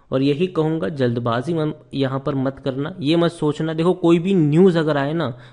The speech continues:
तो उस न्यूज़ को ध्यान में रख के खरीदारी मत कर लेना। यहाँ पर कन्फर्म करना कि भैया न्यूज़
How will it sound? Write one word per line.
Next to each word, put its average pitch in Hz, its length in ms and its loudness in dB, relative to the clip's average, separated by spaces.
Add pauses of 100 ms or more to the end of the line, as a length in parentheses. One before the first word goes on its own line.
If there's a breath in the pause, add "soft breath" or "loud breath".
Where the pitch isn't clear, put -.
तो 160 60 0
उस 151 140 -2
न्यूज़ 160 460 6
को 175 220 -2
ध्यान 139 300 0
में 160 180 0
रख 139 320 -4
के 165 100 -2
खरीदारी 135 520 -2
मत 123 160 -4
कर 123 120 -8
लेना। 113 240 -4
यहाँ 113 240 -8
पर - 240 -12 (480 soft breath)
कन्फर्म 135 600 2
करना 131 380 -4
कि 147 160 -8
भैया 131 280 -2
न्यूज़ 135 460 0